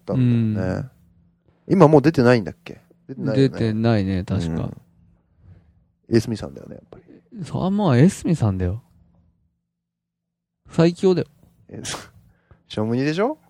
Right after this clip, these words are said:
Speaker 2: だから、ショムニじゃねえっつってんじゃん。
Speaker 1: 脚立でしょ？
Speaker 2: 脚立じゃねえって。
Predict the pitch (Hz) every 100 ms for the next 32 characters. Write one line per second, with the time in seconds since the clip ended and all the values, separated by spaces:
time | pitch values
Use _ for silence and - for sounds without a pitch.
0 | _ - 165 113 104 95 95 - 143 196
1 | 233 262 254 165 208 247 - - 226 180
2 | 107 147 160 185 247 - - 151 156 214
3 | 220 - 196 151 196 240 175 - -